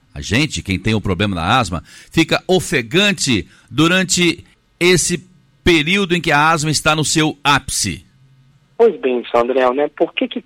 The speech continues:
Speaker 2: causa esse fechamento, né? Primeiramente, é uma hiperreatividade desse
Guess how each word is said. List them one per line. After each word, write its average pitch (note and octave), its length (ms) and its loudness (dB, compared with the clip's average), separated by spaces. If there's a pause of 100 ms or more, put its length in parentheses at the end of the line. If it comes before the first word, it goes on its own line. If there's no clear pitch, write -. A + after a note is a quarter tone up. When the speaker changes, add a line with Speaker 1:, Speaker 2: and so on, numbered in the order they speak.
(100)
Speaker 2:
causa C3 340 4
esse B2 200 -10
fechamento, A#2 1040 -4
né? A#2+ 240 -6 (920)
Primeiramente, F3 880 2
é - 20 2
uma C#3 140 0
hiperreatividade C#3+ 1200 0
desse G#2+ 180 -8